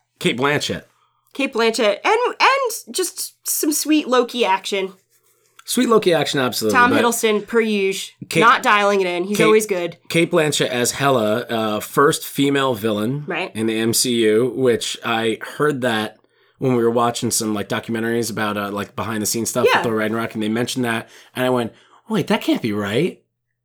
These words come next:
Speaker 1: One, two, three,
Speaker 2: Oh,
Speaker 1: four.
Speaker 2: no, that's
Speaker 1: Oh,
Speaker 2: right.
Speaker 1: jeez. Like,
Speaker 2: That's right.
Speaker 1: that's pretty fucking nuts.
Speaker 2: Yeah. I mean, it, it's, it's pretty, she's pretty great.
Speaker 1: It's like fifteen
Speaker 2: Um,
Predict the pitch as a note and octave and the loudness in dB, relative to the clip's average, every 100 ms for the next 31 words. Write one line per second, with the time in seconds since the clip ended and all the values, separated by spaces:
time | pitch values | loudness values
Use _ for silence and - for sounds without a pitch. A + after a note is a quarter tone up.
0 | _ _ _ E3+ E3+ _ - F#3+ E3 F3 | _ _ _ -16 -16 _ -20 -18 -18 -18
1 | D#3 D#3+ - C4 E4+ A3+ D4 D4 - - | -20 -20 -18 -14 -6 -2 -2 0 2 2
2 | C4 D#4 - D3 A3+ D#3 F#2+ A#2 A2 A#4 | 4 2 2 2 4 2 0 -4 -2 -2
3 | C#5 F#3 - - D4+ - C3+ A2 F#2 G2+ | 0 -2 -4 -2 -2 0 -4 -4 -4 -4
4 | G2+ D2 - - A4 F3 D#3 - B3 C4+ | -4 -6 -8 -4 -2 -2 -4 -4 0 2
5 | D4+ C#4 - - _ _ _ - A#3 - | 2 0 -6 -20 _ _ _ -6 -4 -4
6 | - - B3 - G4+ A#4+ G4 G#3+ - - | -10 -10 -12 -6 -2 0 0 -2 -6 -4
7 | - F#4+ C5+ C5+ G#3+ F3 C3 - _ _ | -2 0 0 0 0 -2 -6 -12 _ _
8 | _ - - C#4 - D4+ G#3+ G#3+ G#3 | _ -14 -10 -8 -8 -4 2 6 6